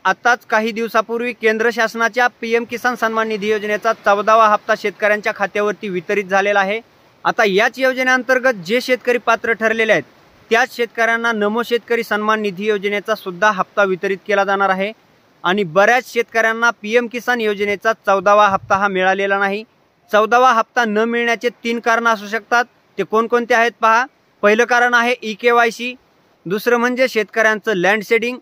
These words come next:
आणि तिसरं म्हणजे आधार शेडिंग. आता मित्रांनो, ही ईकेवायसी कशासाठी असते? ईकेवायसी पूर्ण केल्यानंतर तुमच्या आधार कार्डनुसार संपूर्ण डेटा पीएम किसान योजनेच्या पोर्टलवर कलेक्ट केला जातो आणि ईकेवायसीच्या माध्यमातूनच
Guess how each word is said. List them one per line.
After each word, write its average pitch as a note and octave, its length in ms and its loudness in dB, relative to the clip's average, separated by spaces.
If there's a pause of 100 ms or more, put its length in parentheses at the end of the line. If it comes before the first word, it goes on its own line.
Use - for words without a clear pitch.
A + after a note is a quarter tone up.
(300)
आणि F3+ 280 -2
तिसरं A3+ 260 -4
म्हणजे A3 320 -2 (100)
आधार F3+ 320 0
शेडिंग. E3 320 -4 (440)
आता F#3+ 180 0
मित्रांनो, C4 360 0
ही B3+ 220 0
ईकेवायसी B3 600 0
कशासाठी A#3 500 -4
असते? A#3 320 -2 (380)
ईकेवायसी B3+ 600 2
पूर्ण A#3 360 -4
केल्यानंतर A3 520 0
तुमच्या G#3+ 400 -2 (100)
आधार G3 280 0
कार्डनुसार G#3+ 600 0 (120)
संपूर्ण B3 520 -2
डेटा A3+ 280 2 (120)
पीएम A3+ 240 -4
किसान A#3+ 320 -6
योजनेच्या G#3+ 460 -2
पोर्टलवर G3+ 560 -4
कलेक्ट G3+ 480 -4
केला G#3+ 200 0
जातो G#3+ 320 -2 (280)
आणि G3 300 -2
ईकेवायसीच्या A#3+ 840 0
माध्यमातूनच G#3+ 840 -2